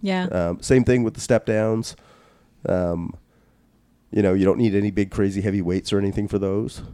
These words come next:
Speaker 2: You know, it's just
Speaker 1: Not at all.
Speaker 2: you don't need it. Like,
Speaker 1: It's
Speaker 2: just
Speaker 1: just slow and controlled.
Speaker 2: Yeah, to stand at the edge of a step, like, facing, like, you're going down the stairs on the last step.
Speaker 1: Yeah.
Speaker 2: And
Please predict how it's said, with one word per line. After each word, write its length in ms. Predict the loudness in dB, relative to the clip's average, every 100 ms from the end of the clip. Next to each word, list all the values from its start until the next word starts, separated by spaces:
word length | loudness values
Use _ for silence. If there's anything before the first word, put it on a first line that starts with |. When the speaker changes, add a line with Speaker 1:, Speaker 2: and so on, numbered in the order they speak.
| -20 _ _ _ _ _ _ _
Speaker 2:
You 80 | -2
know, 100 | 0
it's 120 | 0
just 120 | 4
Speaker 1:
Not 140 | 4 4
at 60 | 2
all. 400 | 0 -2 -4 -10 _ _ _
Speaker 2:
you 140 | 2 4
don't 100 | 4
need 140 | 4
it. 160 | 2 0
Like, 160 | -2 0
Speaker 1:
It's 120 | 2
Speaker 2:
just 120 | 4
Speaker 1:
just 160 | 4 4
slow 240 | 4 4
and 100 | 2
controlled. 480 | 0 0 0 0 2
Speaker 2:
Yeah, 140 | 4 4
to 60 | 2
stand 340 | 2 4 6
at 60 | 2
the 120 | 2
edge 140 | 2
of 100 | 2
a 40 | -2
step, 460 | 0 2 2 -2 -8 -6
like, 140 | -4 -2
facing, 440 | 0 0 -2 -4
like, 160 | -4 -4
you're 140 | -2
going 220 | 0 0
down 340 | 0 0 -2 -4
the 80 | -4
stairs 540 | 0 0 0 -6 -12 -20 -20 -20 -2
on 120 | 0
the 60 | 2
last 300 | 0 0 -2
step. 420 | -2 -2 -2 -8 -12
Speaker 1:
Yeah. 220 | -10 -10 -14 _ _ _ _ _ _ _ _ _
Speaker 2:
And 340 | 4 4 4